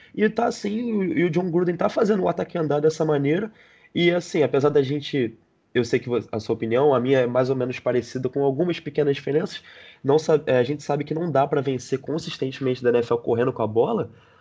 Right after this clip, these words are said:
mas o John Gruden tá conseguindo fazer uma campanha aqui, é, muito acima das expectativas, né, como você falou. E o Josh Jacobs, o calouro, pra mim hoje ele já é o principal candidato a calouro ofensivo do ano.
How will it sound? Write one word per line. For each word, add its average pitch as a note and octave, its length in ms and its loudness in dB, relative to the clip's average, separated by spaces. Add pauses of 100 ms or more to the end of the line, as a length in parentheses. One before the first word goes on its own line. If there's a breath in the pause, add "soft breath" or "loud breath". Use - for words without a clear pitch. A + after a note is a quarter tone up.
(160 soft breath)
mas C3+ 460 -4 (340)
o G#3+ 80 2
John G#3 160 4
Gruden G#3 240 0
tá A3 100 -4
conseguindo F#3+ 760 -4
fazer F3 260 0
uma F3 100 0
campanha E3 560 2 (340)
aqui, - 300 -8
é, A#2 300 2
muito D3 220 -4
acima F3+ 240 -6
das E3 140 2
expectativas, D3 720 -2
né, B2+ 60 -2
como B2+ 180 -8
você B2+ 240 -6
falou. B2+ 440 0 (400 loud breath)
E - 160 0
o - 100 2
Josh G#3+ 320 2
Jacobs, D3 380 -2
o E3 60 -4
calouro, D3+ 360 0
pra D#3+ 180 2
mim D3+ 140 0
hoje C#3+ 220 2
ele C#3 120 -2
já D3+ 200 2
é C3 80 6
o F3 80 0
principal E3 460 -4
candidato C3+ 420 -4
a C3+ 40 -6
calouro B2+ 320 0
ofensivo B2+ 440 -4
do A2+ 140 0
ano. C#3+ 260 -2